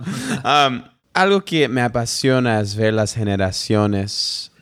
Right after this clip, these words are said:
juntarse. Y, y al verlos a ustedes, eh, uno de ustedes tiene el pelo pintado, otro de ustedes,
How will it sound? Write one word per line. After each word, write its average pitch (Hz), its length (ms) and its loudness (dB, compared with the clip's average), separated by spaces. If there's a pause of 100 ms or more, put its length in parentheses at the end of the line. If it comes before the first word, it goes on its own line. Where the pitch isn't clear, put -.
(520)
juntarse. 98 720 2 (400)
Y, 104 720 -2 (1300)
y 127 300 0
al 120 220 2
verlos 156 460 0
a 113 80 2
ustedes, 113 840 0 (280)
eh, 87 200 -4 (560)
uno 120 160 2
de 117 60 4
ustedes 113 440 2
tiene 113 220 2
el 104 160 0
pelo 107 560 0
pintado, 110 1000 0
otro 117 300 -2
de 110 60 2
ustedes, 113 680 0